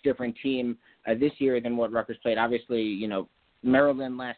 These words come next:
season, when Rutgers played them, they went with their, they were going with their third string quarterback in Max Bortenschlager. Now they have both of the, their top two quarterbacks in, in Casey Hill and in Tyrell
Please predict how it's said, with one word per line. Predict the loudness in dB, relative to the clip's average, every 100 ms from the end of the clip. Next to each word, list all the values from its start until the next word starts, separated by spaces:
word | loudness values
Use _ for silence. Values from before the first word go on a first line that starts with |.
| -8
season, | -6 -6 -8 -8 -10
when | -10
Rutgers | -10 -12 -10 -6
played | -4 -2
them, | -4 -4
they | -6
went | -6 -6
with | -6 -4
their, | -4 -4
they | -8
were | -8
going | 0 0 0 -4
with | -8 _ _ _ -6
their | -6 -4
third | -4 -4 -6
string | -8 -8
quarterback | -4 -4 0 2 2
in | 0
Max | -2 -2 -2 -2
Bortenschlager. | -2 -2 -4 0 0 0 -2 -4 _ _ _ -6
Now | 0 2 2 0
they | -4 -4
have | -4 -4
both | -4 -4 -6
of | -8
the, | -8 -8 -8
their | -8
top | -6 -6 -2
two | 0 0
quarterbacks | 0 -2 -2 -2 -4
in, | -10 -8
in | -10 -8
Casey | -4 -4 0
Hill | 4 4 4 0 _ _ -4
and | -2 0 -2
in | -2 -4 -4 -2
Tyrell | 0 2 0